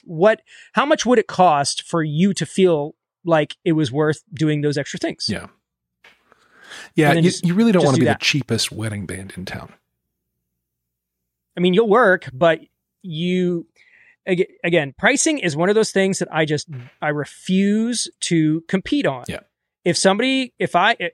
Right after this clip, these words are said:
Speaker 1: if somebody asks me how much I cost and I tell them how much I cost and they go, "Well, there's a band that'll do it for seven hundred dollars," I'll be like, "Cool.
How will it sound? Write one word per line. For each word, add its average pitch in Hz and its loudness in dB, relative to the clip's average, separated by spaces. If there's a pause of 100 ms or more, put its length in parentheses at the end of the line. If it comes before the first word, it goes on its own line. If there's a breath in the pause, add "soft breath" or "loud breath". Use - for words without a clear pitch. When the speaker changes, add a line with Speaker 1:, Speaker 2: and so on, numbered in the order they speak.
(200)
Speaker 1:
if 175 -6
somebody 254 0
asks 208 2
me 208 0
how 175 0
much 185 0
I 160 2
cost 120 -12
and 143 -10
I 131 -12
tell 190 2
them 220 0
how 175 0
much 165 0
I 165 2
cost 127 -10
and 160 -6
they 165 -2
go, 151 -2 (220)
"Well, 160 -2
there's 175 4
a 160 -2
band 214 4
that'll 185 2
do 165 2
it 170 -4
for 151 -8
seven 175 2
hundred 170 2
dollars," 131 -4
I'll 156 -4
be 160 -2
like, 143 -2 (160)
"Cool. 170 2